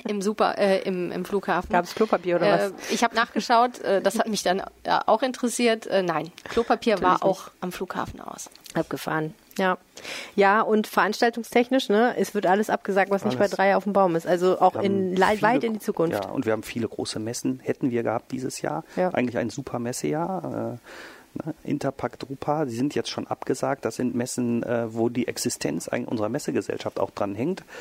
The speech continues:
Speaker 3: Einmal halten die das aus, äh, wenn das au-, ausfällt, aber jetzt über zwei Jahre, dann, äh, brauchst du keine Messegesellschaft mehr.
Speaker 2: Hm, ja.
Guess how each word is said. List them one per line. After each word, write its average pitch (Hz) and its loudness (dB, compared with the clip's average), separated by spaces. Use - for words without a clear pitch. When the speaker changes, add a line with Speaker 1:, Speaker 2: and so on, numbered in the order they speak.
Speaker 3:
Einmal 131 2
halten 123 -2
die 113 0
das 107 -2
aus, - -2
äh, 151 0
wenn 147 -2
das 147 -2
au-, - -6
ausfällt, 156 -2
aber 117 0
jetzt 117 -4
über 117 0
zwei - -4
Jahre, 131 -2
dann, 139 0
äh, 139 -2
brauchst - -4
du - -20
keine 147 -2
Messegesellschaft 113 -4
mehr. - -6
Speaker 2:
Hm, 190 -2
ja. 180 2